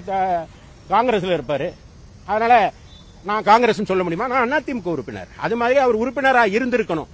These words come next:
ஆனா இல்ல. அந்த பேட்டி அவர் எதுக்கு சொன்னாருன்னு தெரியல. வஞ்சிக்கோட்டை வாலிபன் படத்துல பத்மினியும்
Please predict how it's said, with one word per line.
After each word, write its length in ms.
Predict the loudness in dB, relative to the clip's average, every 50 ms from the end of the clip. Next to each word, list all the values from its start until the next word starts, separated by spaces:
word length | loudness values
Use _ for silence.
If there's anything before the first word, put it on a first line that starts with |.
| -20 -16 -8
ஆனா 140 | -4 -2 -2
இல்ல. 320 | 0 2 4 6 4 4 4 0 -8
அந்த 220 | -6 -4 -4 -4
பேட்டி 300 | -2 -2 -4 -2 2 2
அவர் 180 | 4 4 4 2
எதுக்கு 320 | 2 0 0 0 -4 -4
சொன்னாருன்னு 500 | -2 -2 -2 2 4 4 4 4 2 0
தெரியல. 240 | -2 0 2 2 0 0 -4 -20 -20 -20 -20 -20 -12 -4
வஞ்சிக்கோட்டை 480 | -4 -2 -2 0 4 4 6 6 6 4
வாலிபன் 340 | 4 4 2 2 0 0 -2
படத்துல 300 | -2 -4 -4 -2 -2 -2 0
பத்மினியும் 560 | -2 -4 -2 -2 -2 0 0 0 0 -2 -4